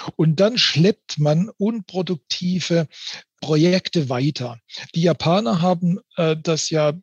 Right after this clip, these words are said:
eigentlich vorexerziert, wie man's in Extremis machen kann.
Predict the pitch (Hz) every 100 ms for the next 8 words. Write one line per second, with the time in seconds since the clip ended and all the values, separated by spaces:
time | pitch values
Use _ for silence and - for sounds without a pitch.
0 | _ _ 143 160 170 151 117 139 156 175
1 | - 143 123 - 151 180 160 139 147 143
2 | 139 - - - 165 185 131 - - 160
3 | 196 170 - 135 123 127 117 123